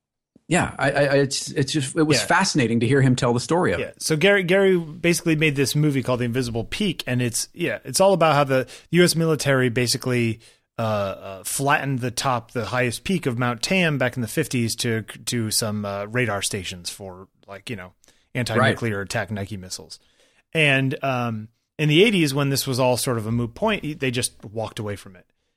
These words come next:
Speaker 2: And he and some other people are trying to get them to come clean up the site and, you know, that whole thing.
Speaker 1: They actually changed the terms of their agreement. It was,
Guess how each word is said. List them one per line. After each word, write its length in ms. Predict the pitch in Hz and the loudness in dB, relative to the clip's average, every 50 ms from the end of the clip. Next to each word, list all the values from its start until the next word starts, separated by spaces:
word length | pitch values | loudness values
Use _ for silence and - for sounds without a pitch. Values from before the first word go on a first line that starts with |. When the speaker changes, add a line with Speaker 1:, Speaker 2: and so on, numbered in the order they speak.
| _ _ - | _ _ -4
Speaker 2:
And 200 | 131 127 127 120 | -2 0 0 2
he 180 | 104 170 180 | 2 4 4
and 100 | 170 160 | 4 2
some 140 | - 151 170 | 2 0 2
other 140 | 185 190 180 | 2 2 0
people 240 | - - 147 127 135 | 0 -2 -2 -2 -2
are 60 | 131 | -2
trying 220 | 113 - 143 127 | -2 -2 -2 -2
to 60 | 127 127 | -2 0
get 180 | 117 131 120 | 0 -2 -2
them 140 | - 131 120 | -2 -2 -2
to 60 | 113 | -2
come 200 | 110 - 113 117 | -2 -2 -4 -4
clean 240 | 113 - - 135 113 | -4 -4 -4 -4 -4
up 100 | 101 92 | -4 -6
the 80 | - 120 | -6 -6
site 380 | - - 202 190 185 175 170 - | -2 0 2 4 4 2 2 -2
and, 280 | 120 127 117 110 120 | -6 -8 -6 -6 -6
you 80 | 123 117 | -6 -6
know, 180 | 101 95 92 | -6 -8 -10
that 160 | 92 104 104 98 | -8 -8 -8 -8
whole 120 | 98 101 | -8 -12
thing. 240 | 90 - - - - _ _ _ _ _ _ - | -14 -14 -16 -18 -18 _ _ _ _ _ _ -2
Speaker 1:
They 100 | 143 151 | 2 2
actually 280 | 180 214 - - 147 | 4 4 2 2 0
changed 480 | 131 - - - 151 151 175 180 147 - | 0 0 0 2 2 4 2 2 0 0
the 80 | 139 | -2
terms 480 | - - - - 151 147 160 165 151 135 | -4 -4 -2 0 2 2 2 2 2 2
of 60 | 135 | 2
their 180 | 123 135 127 120 | 2 4 4 4
agreement. 600 | 120 117 104 110 127 139 170 151 101 87 90 - - | 2 2 0 2 4 4 6 4 4 2 -2 -2 0
It 80 | 147 165 | 2 4
was, 180 | 170 160 135 | 4 4 4